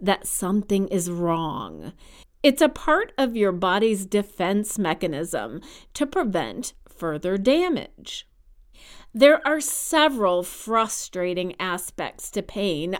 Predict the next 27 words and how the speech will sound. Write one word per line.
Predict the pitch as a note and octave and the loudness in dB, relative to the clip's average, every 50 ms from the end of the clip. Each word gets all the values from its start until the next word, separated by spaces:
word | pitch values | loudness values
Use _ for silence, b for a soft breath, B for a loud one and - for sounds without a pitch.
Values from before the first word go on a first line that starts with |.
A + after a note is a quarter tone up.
| - | 2
other | A3 G#3 A3+ A#3 | 4 6 6 4
than | F#3+ F#3+ F#3 F3 E3 E3+ F3 F3 B B B B - | 4 4 0 0 -2 -2 -4 -6 B B B B -6
the | - F#3 | -6 -4
fact | - - G3 F3+ F3 - - | -2 0 0 0 -2 -4 -4
that | F3 D#3+ D#3 | -4 -4 -2
it | D#3 D#3 - | -4 -6 -8
hurts. | - - G3 - - _ - - - - - - b b b b b b b b b | -8 -8 -8 -8 -8 _ -12 -10 -8 -6 -8 -8 b b b b b b b b b
One | b F#3 F#3+ A3+ B3 C4+ D4+ E4 F#4+ G4+ - - | b 2 4 6 6 6 6 4 2 2 2 2
is | A#3+ G#3 G3+ | 2 2 2
that | - A3+ G#3 G3+ G#3 - - | 0 2 2 4 2 2 4
it | - A#3+ A3 | 2 2 4
can | - C#4 | 4 2
be | C4+ D#4 | 2 2
caused | D#4 - D#4+ D#4+ D#4+ D#4+ - C#4+ C4+ | 0 0 0 0 2 2 0 0 2
by | D#4 D#4 | 2 4
a | D#4+ D#4+ D#4+ | 4 4 4
wide | C#4+ D4 D4 D#4 D#4+ D#4 B3+ | 2 2 2 2 2 2 2
variety | G#3 G#3+ A3+ A3+ G#3+ A3 A3+ A#3+ B3+ D4 D#4+ E4 D#4 C4+ C4+ B3 | 2 2 2 4 4 6 6 6 8 6 6 6 4 4 4 2
of | A#3+ A3+ - _ | 2 0 -2 _
problems, | - - - - D4 D#4 E4 E4 D#4 A3 F#3+ D#3 A2 G2 - D2+ D2+ - - - - B B B B B B B | -20 -18 -10 -6 -2 0 0 0 2 2 0 -2 -2 -4 -8 -14 -14 -12 -12 -12 -12 B B B B B B B
so | - - A3+ G3+ F#3+ | -2 2 4 4 4
it's | F#3+ - - - | 4 0 -4 -8
really | F3+ F3+ G3+ A#3 B3+ D4+ F4+ F4+ E4+ D#4+ A#3+ | -10 -4 2 4 6 6 6 6 4 0 0
hard | G#3 - - E3+ E3 F3 F3 E3+ | -2 -4 -6 -8 -6 -6 -6 -6
to | - F#3+ | -8 -8
diagnose. | F3+ G3 F3+ E3+ E3+ E3+ F3 G3+ G#3 B3 C#4 C4 - - - - - - - - - - - - - _ - - B B B B B B B B B - | -4 -4 -2 -2 -2 -2 -2 -2 -2 0 0 -2 -4 -8 -10 -12 -12 -12 -12 -12 -14 -18 -20 -20 -20 _ -20 -20 B B B B B B B B B 2
Also, | D#4 F#4 A4+ A#4+ A#4+ - - - F3 C#3 F2 D2+ E2 B1 C2 - | 2 2 2 2 -2 -4 -6 -4 -4 -4 -4 -6 -8 -8 -10 -12